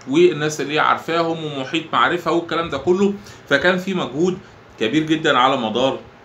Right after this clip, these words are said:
الأيام الماضية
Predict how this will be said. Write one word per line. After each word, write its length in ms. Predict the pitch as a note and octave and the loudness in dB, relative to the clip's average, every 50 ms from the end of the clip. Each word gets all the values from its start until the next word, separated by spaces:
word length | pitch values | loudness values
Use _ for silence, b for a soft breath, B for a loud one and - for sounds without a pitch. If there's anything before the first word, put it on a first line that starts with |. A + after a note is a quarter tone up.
| - - - - | -20 -20 -12 -8
الأيام 600 | G#2 G#2 G2+ A2 G#2 G#2 G#2+ A2 A#2 B2+ B2+ A#2 - - - - - - - - - - - - - - - - - - - - - - | -6 -6 -2 0 0 2 4 4 4 2 0 -4 -10 -16 -20 -20 -20 -20 -20 -20 -20 -20 -20 -20 -20 -20 -20 -20 -20 -20 -20 -8 -2 0
الماضية 500 | C#3 C#3 C#3 C3 A#2+ G#2+ A2 F#2 G2 | 0 2 4 4 4 4 2 0 -2